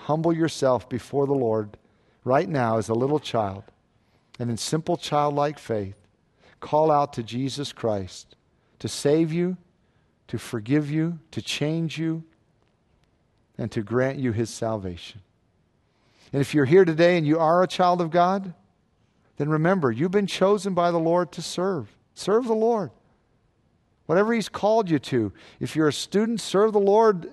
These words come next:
as a, as a student. If you're in business, serve the Lord in business. If you're in your neighborhood, just wherever the Lord has placed you to be salt and light, serve the Lord.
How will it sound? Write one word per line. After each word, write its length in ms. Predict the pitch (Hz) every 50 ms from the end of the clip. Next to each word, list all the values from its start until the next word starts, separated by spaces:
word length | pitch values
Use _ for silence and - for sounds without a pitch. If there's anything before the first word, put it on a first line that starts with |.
| - -
as 200 | - 175 156 147
a, 160 | 170 165 165
as 160 | 185 185 147
a 60 | 170 165
student. 680 | - - - - 190 226 240 196 127 92 - - - _ _ _ _ _ _ _ _ _ _ _ _ _ _ _ _ -
If 180 | 135 - -
you're 120 | 160 170 170
in 80 | 165
business, 420 | 139 147 190 208 185 202 233 220 -
serve 360 | - - 170 185 208 220 196
the 60 | 208
Lord 360 | 208 202 202 214 220 220 208
in 140 | 214 202 175
business. 580 | 131 156 190 214 185 180 165 120 95 - - 135
If 160 | 120 - -
you're 240 | 151 147 147 127 - - - - - -
in 100 | 165 175
your 140 | 190 196 190
neighborhood, 460 | 185 196 214 233 233 190 170 139 127
just 200 | 156 196 - -
wherever 480 | 180 185 196 208 220 233 247 254 247
the 80 | 220 202
Lord 260 | 196 190 202 220 208
has 140 | 196 170 -
placed 440 | - - - 196 214 208 - - -
you 60 | 151
to 60 | 147
be 120 | 139 139 123
salt 440 | - - - 170 175 196 214 -
and 160 | - 156 151 151
light, 320 | 160 175 180 160 131 -
serve 420 | - - - 156 165 185 196 196
the 60 | 180 170
Lord. 360 | 165 165 170 170 156 139